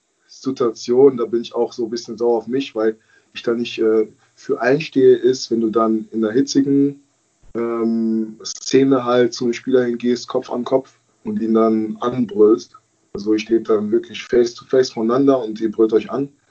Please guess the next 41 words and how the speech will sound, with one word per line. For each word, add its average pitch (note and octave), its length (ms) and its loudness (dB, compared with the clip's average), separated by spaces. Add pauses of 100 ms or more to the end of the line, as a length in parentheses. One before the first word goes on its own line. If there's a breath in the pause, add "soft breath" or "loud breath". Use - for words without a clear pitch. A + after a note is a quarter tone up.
(160)
Und G#2 100 -4
dafür A2+ 200 -4
bin B2 100 2
ich A2+ 100 -2
nicht - 160 -6
da. A#2 180 0
Ich - 140 -10
bin A#2 160 -2
als G#2+ 220 -2
Schiedsrichter C3+ 360 -2
da, A#2 300 2 (500)
um G#2+ 200 -2
sowas A2 420 4
zu - 380 -8
deeskalieren, A2+ 720 2
um, G#2+ 200 -6
ähm, G#2+ 320 -6 (460 loud breath)
d-, G#2+ 160 0
die - 140 -8
Kuh - 160 -8
vom C3 200 -8
Eis D3 220 -2
zu - 140 -8
nehmen. G#2 340 -6 (400)
Ähm, G#2 560 -6
aber A2 220 -2
da A#2+ 180 8
ist - 320 -8
Gott A#2 240 -6
sei D3 160 -4
Dank, A2 340 -8 (280)
äh, G#2+ 320 -2
nichts - 560 -16 (240)
weiter A2 300 -4
passiert, A#2 580 -4 (300)
weil A2 480 4 (100)
er, A2 100 2
glaub A2+ 240 0
ich, A#2 60 -8
dann G#2 180 -4
wusste, A2+ 540 0